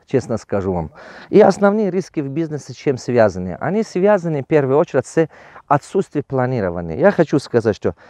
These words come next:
часто, э, иногда проект подорожает. Проект становится итоге дороже, обойдется вам в районе от пятнадцати, иногда до тридцати процентов дороже обойдется по сравнению, чем вы, э, планировали в самом начале. Часто бывает так. Я планировал, что вот воду, видите, воду привезти с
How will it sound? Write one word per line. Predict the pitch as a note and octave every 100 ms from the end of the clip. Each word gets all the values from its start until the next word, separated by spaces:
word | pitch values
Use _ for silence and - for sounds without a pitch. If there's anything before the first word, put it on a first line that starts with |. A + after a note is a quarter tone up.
| _
часто, | - A3+ C3 C3 - _ _ _ _ _
э, | A#2+ A#2+ A2
иногда | E3+ E3 D3+ D#3
проект | - E3 -
подорожает. | D#3 C3+ C#3 A2+ G#2+ E2 -
Проект | C3 D#3+ -
становится | C#3+ C#3 - B2+
итоге | C3 F3+ C3+
дороже, | A2 C3 G#3+ F#3
обойдется | C#3+ C3 C3+ C#3+ C3
вам | B2+ - - - -
в | B2+
районе | E3+ F#3 D#3
от | -
пятнадцати, | D3+ D#3 D3 G#3
иногда | F3 D3 D#3
до | C3+
тридцати | - C3+ - D3+
процентов | - B2+ - E3 -
дороже | A#2 C3 C3+
обойдется | A#2 A#2 A#2 D3 D3
по | B2+
сравнению, | A2 A2+ C3 A#3 G#3+ - - -
чем | _ - F3+
вы, | E3 E3+
э, | - A#2+ A#2 A2+ D#2+
планировали | - C#3+ C#3 F3+ D#3+ B2+
в | -
самом | D3 D3+ C3+
начале. | C3+ - C#3 G2 F2+ F2 _ - - _
Часто | G#3+ - D3+
бывает | D3 C#3 G#2+
так. | G2 - _ _ _ _ _ _ _ _ _
Я | - C3
планировал, | A#2+ C3 B2+ D3+ C#3
что | A2+ C3+
вот | B2+ A#2
воду, | C3 C#3 B2
видите, | E3+ F#3 B2
воду | A2 B2 D3 C3
привезти | B2+ A#2 -
с | B2+ C3